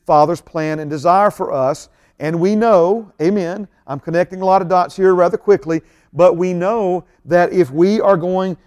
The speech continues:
to effectively and practically rule and reign in life, we are going to have to do it by faith. Faith is the victory that overcomes the world.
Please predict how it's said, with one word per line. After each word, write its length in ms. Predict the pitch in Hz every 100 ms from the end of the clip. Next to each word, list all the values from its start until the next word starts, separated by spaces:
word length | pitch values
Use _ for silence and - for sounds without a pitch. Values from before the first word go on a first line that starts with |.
| _ _
to 280 | 185 180 -
effectively 960 | 170 - 190 196 - 214 180 220 220 -
and 240 | 165 160
practically 720 | - 185 196 - 220 202 202
rule 360 | 180 165 185 196
and 160 | 190 170
reign 280 | 165 190
in 220 | 185 180 190
life, 400 | 147 147 170 - _ _
we 480 | 131 170 190 185 - _
are 160 | 151 170
going 440 | 143 165 175 180 165 -
to 120 | 208
have 380 | 147 160 160 -
to 100 | 190
do 300 | 135 156 175
it 180 | 185
by 220 | 131 135 147
faith. 680 | - 226 247 214 131 _ _ _
Faith 400 | _ 156 156 -
is 100 | 190
the 80 | 208
victory 340 | 143 160 185
that 80 | 185
overcomes 560 | 170 160 - - 151 139
the 80 | 175
world. 540 | 185 262 208 127